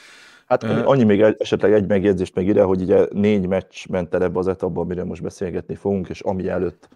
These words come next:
Speaker 1: az ő igazolásának jött, leigazolásának a híre, ugye, ö, Pesten még nem játszhatott, de a másik, ö, három mérkőzésen igen. A, ö, nem gondolnám, hogy ebből a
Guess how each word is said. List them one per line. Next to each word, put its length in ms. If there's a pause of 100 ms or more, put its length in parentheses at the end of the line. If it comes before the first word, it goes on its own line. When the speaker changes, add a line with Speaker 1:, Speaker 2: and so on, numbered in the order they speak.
(380)
Speaker 1:
az 140
ő 160
igazolásának 880
jött, 240 (140)
leigazolásának 720
a 60
híre, 480 (380)
ugye, 500
ö, 400 (120)
Pesten 340
még 120
nem 160
játszhatott, 600 (720)
de 360
a 120
másik, 420
ö, 120
három 340
mérkőzésen 640
igen. 460 (460)
A, 120
ö, 300 (260)
nem 340
gondolnám, 600
hogy 140
ebből 240
a 320